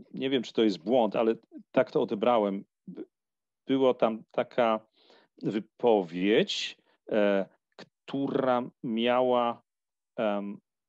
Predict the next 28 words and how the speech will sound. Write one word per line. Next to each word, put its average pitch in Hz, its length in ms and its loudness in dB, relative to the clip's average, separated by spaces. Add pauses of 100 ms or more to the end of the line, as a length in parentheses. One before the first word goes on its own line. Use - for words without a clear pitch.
(880)
która 123 180 2
była, 117 120 2
znaczy - 460 -6
było 135 260 2
pytanie 165 440 0
skierowane 135 540 0
do 120 180 -2
osób, 135 320 -4
które 113 220 -4
twierdziły, 123 500 -2
że 113 180 -4 (140)
stosunki 135 760 -6 (300)
polsko-niemieckie 120 800 -2
są 107 340 -4
złe 117 280 0
albo 107 240 0
nie 117 120 -2
są 101 320 -6
zbyt 92 320 -10
dobre. 87 520 0 (800)
I 120 280 -4 (420)
jednym 151 520 -2
z - 80 -10
powodów 101 1120 0 (140)
do 113 180 2
wyboru 104 640 2
dla 95 300 0
respondenta, 110 1200 -2